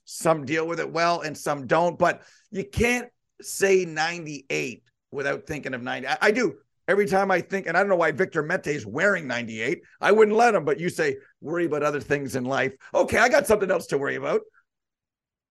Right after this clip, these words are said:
Coach's challenge. It feels, right? I'm talking in the crease, that this year there's a stricter standard that they didn't tell us about. Now, is that just anecdotal?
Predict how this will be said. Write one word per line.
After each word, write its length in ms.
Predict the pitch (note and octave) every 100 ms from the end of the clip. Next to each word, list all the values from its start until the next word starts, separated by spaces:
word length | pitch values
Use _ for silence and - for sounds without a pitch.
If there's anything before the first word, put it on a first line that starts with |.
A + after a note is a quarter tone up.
| _ _
Coach's 400 | F#3 G3 F3 D#3
challenge. 760 | - F3+ D#3+ B2 - - - - _ _ _ _ _ _ _
It 200 | G3+ - - -
feels, 840 | D#4 D#4 D#3 A#2 D#3+ - - - _ _ _ _ _
right? 340 | D#3+ B2+ C#3+ - _ _ _ _ _
I'm 160 | G3 E3+
talking 380 | F3+ F3 F3
in 80 | D#3+
the 40 | C#3
crease, 480 | - D3+ - - - _ _ _ _ _ _
that 180 | F#3+ D3+
this 200 | A3+ -
year 160 | G#3+
there's 180 | G3 F3
a 40 | D#3+
stricter 480 | - - F#3+ F#3+
standard 560 | D3+ - D#3+ D3 C#3 B2
that 80 | B2
they 120 | B2
didn't 200 | C3 C3
tell 240 | A2+ A2
us 160 | A2+ -
about. 320 | G2 - - _ _ -
Now, 300 | C3 A#2+ - _ _
is 140 | E3 C#3+
that 240 | D#3 C#3
just 320 | D3+ C#3 -
anecdotal? 1000 | C3+ C#3 A#2+ - F3+ A#3 B3 C4 B3+ -